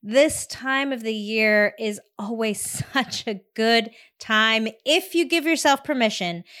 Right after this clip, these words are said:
to just have some open, honest,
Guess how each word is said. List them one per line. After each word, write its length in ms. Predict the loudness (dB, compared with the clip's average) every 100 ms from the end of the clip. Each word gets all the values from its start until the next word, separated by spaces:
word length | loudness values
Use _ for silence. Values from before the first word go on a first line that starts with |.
| -20 -12
to 100 | -10
just 420 | -4 0 0 -2
have 260 | -2 -2 -2
some 360 | -4 -4 -4 -8 _ _ 2
open, 400 | 2 2 0 -2 -4
honest, 680 | -2 2 2 0 -8 -12